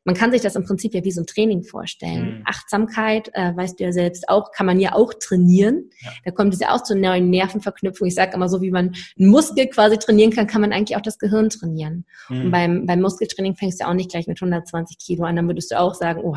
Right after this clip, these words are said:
Speaker 1: nee, kein Bock mehr.“ Deswegen da ruhig lieber langsam anfangen und sich steigern.
Speaker 2: Mhm, sehr schön. Ich habe das vor, vor zehn Jahren mal gemacht und zwar, ich habe damals, mache ich heute nicht mehr, ganz günstige Schokolade.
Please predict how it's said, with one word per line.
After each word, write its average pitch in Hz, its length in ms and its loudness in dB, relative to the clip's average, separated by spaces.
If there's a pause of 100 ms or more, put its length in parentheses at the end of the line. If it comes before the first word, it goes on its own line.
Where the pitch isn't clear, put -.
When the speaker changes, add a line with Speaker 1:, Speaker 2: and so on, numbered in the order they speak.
Speaker 1:
nee, 160 260 -2
kein 175 240 -6
Bock 165 200 -6
mehr.“ 165 260 -4 (320)
Deswegen 175 280 -2
da 180 200 4
ruhig 196 340 -2
lieber 180 380 -2 (320)
langsam 196 440 -2
anfangen 185 440 -8
und 185 160 -14
sich - 140 -18
steigern. 170 460 -16 (460)
Speaker 2:
Mhm, 147 380 -16
sehr 113 200 -20
schön. 90 200 -20 (220)
Ich - 60 -8
habe 123 100 -4
das 127 100 -8
vor, 117 540 -2
vor 107 220 -8
zehn 147 280 -4
Jahren 117 260 -4
mal 120 140 -6
gemacht 113 400 -8
und 117 160 -16
zwar, 113 140 -6
ich 113 100 -10
habe 107 140 -14
damals, 113 640 -6
mache 104 140 -10
ich - 100 -18
heute 101 140 -6
nicht 117 200 -14
mehr, 95 100 -10
ganz 107 440 -8 (120)
günstige 101 380 -4
Schokolade. 92 640 -10